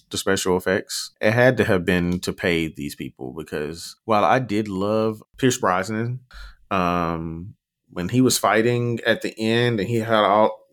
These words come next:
it didn't even look close to being real. But so, so there's that.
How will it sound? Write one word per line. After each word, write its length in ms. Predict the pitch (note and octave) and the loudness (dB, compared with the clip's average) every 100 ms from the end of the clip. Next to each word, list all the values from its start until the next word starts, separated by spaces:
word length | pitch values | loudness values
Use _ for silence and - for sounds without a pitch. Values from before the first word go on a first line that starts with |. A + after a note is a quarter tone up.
| - | -10
it 180 | F#2 C#2+ | -8 -6
didn't 200 | E2 E2 | -6 -6
even 280 | C#2+ C#2+ | -8 -8
look 200 | D2 D2 | -8 -8
close 260 | - C2 - | -6 -4 -4
to 80 | - | -6
being 200 | A1+ G#1+ | -6 -6
real. 300 | G1+ G1+ A#2 B2+ | -6 -6 -8 -8
But 160 | - - - _ - | -6 -6 -10 _ -18
so, 200 | - - - - - - | -8 -6 -6 -14 -18 -16
so 140 | - C#3+ | -2 4
there's 240 | G#3 F#3 | 4 4
that. 340 | A#2+ F#2+ G2+ | 2 2 0